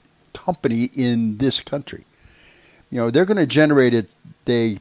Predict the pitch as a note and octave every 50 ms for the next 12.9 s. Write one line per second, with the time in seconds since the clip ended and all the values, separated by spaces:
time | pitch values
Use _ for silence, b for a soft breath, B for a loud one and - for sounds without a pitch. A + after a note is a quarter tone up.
0 | _ _ - - A#2 - - - - C#3 B2+ G#2+ G2+ G#2+ A2 A2 G#2+ G2 A2+ G#2
1 | G#2 - - - - D#3 D3+ D3+ D3+ D3 C#3 C3+ B2+ A#2 A2 G#2+ G2 F#2 F#2 F#2+
2 | C#3 D#3 E3 E3 D#3 C#3+ C3+ B2 A#2+ G#2 A2+ A#2+ B2+ B2+ A2+ G#2 F#2+ - F#2+ F#2
3 | G2 G#2 A2+ A2+ G2+ A2 A#2 C3 B2+ - - F#2+ D#2 D2+ D2+ D#2 D2 D2 - -
4 | D#2+ D#2 D#2 D#2+ - B B B B B B B B A#2+ B2 - C#3+ C3+ - -
5 | G#2+ G2 - - - C#3+ C3 A#2+ A2 - - C3+ C3 B2+ A2 F2+ A#2 A2 G2+ G2
6 | G2 F#2+ F2 F#2 G2 G2+ G#2+ A2 - - F2+ E2 D#2+ - _ A#2 B2 C#3 C#3 B2
7 | G2+ F#2 G2 A2 A2 A2 G#2+ - - G2 G2 F#2+ E2+ E2 E2 E2 - - - -
8 | C3 C#3 C#3 A2 E2 D#2+ D#2 C#2+ C#2 D2 E2+ E2+ E2 - _ B B B B B
9 | B B B B B B B _ - C3+ E3 D3+ C#3+ C#3 - D3+ B2+ - C#3+ C#3
10 | B2+ B2 - - D3+ B2 - D3 C3 B2 A#2 A2+ F#2+ - C3 A#2+ A2 G#2 G2 F#2
11 | F2+ F#2 - - - D#3 D3+ - - D3 C#3+ C3 A#2+ - C3 G2 F#2+ - C#3 C3
12 | A#2+ - - G2+ - - E2+ D#2+ E2 - - - A#2 A2+ A2+ A2+ A2 A2